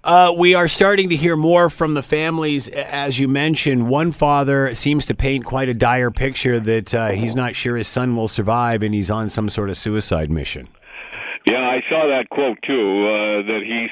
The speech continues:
Speaker 2: suspects his son may go out in, what was it, a, a blaze of glory?
Speaker 1: Yeah.
Speaker 2: Um, but you never, I, I was throwing this around in the newsroom. You know, what would you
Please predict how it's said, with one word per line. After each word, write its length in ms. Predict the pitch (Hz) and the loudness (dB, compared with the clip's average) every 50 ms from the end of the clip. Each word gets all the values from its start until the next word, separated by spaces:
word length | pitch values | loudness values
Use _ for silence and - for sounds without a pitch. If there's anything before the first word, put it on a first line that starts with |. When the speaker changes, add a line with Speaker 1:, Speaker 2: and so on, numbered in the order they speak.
| - | -8
Speaker 2:
suspects 460 | 113 107 - - - 123 117 110 - - | -10 -10 -10 -6 -4 -4 -4 -4 -6 -6
his 160 | 120 107 98 - - | -6 -6 -6 -6 -6
son 240 | 135 127 123 120 113 | -4 -4 -4 -4 -4
may 180 | 113 113 110 | -4 -4 -4
go 380 | 104 95 110 107 110 113 110 113 | -4 -2 0 0 2 2 2 0
out 80 | 110 104 | -2 -4
in, 180 | 104 98 98 101 | -6 -6 -6 -6
what 280 | 95 92 107 113 120 | -4 -2 0 0 2
was 160 | 123 123 113 | 2 0 0
it, 100 | 110 113 | 0 -2
a, 300 | 101 95 92 92 92 95 | -2 -2 -4 -4 -6 -8
a 60 | 110 95 | -8 -10
blaze 580 | 92 95 107 104 107 110 117 127 127 127 117 113 | -6 -4 -2 0 0 0 -2 -4 -6 -6 -6 -4
of 200 | 120 104 90 101 - | -6 -6 -6 -8 -12
glory? 600 | 117 104 95 101 107 110 113 123 131 139 139 143 | -8 -4 -2 0 2 2 2 2 0 0 -2 -4
Speaker 1:
Yeah. 240 | 110 101 98 98 95 - _ - - - - - _ _ - - | -6 -8 -12 -14 -16 -18 _ -20 -20 -20 -20 -20 _ _ -16 -14
Speaker 2:
Um, 480 | 95 95 95 98 98 104 104 113 110 _ _ _ _ | -10 -8 -6 -6 -6 -6 -8 -10 -16 _ _ _ _
but 160 | - 123 120 117 | -12 -12 -10 -10
you 100 | 135 135 | -12 -10
never, 260 | 135 139 135 131 - | -8 -4 -2 -2 0
I, 140 | 127 135 131 - - | 0 -2 -2 -4 -4
I 280 | 139 - - - 175 | -6 -6 -4 -6 -6
was 180 | 208 233 226 - - - - - - - 294 247 - - - | -4 -4 -4 -4 -6 -14 -18 -20 -20 -20 -20 -16 -12 -8 -2
throwing 260 | 175 165 165 156 139 | 0 2 2 2 2
this 140 | 131 131 - - | 0 -2 0 0
around 360 | 113 110 113 117 123 120 113 | 0 0 0 0 -2 -2 -2
in 80 | 104 95 | -2 -2
the 80 | 95 | -2
newsroom. 440 | 98 107 117 113 101 113 104 92 90 | -2 -2 -2 -2 -2 -2 -2 -2 -2
You 80 | 101 110 | -2 -2
know, 260 | 113 113 110 110 95 | -2 -2 -2 -2 -2
what 300 | 92 117 117 131 180 220 | -2 -2 -2 -2 0 0
would 140 | 302 277 143 | -2 -2 -2
you 260 | 123 117 101 87 | -4 -4 -4 -8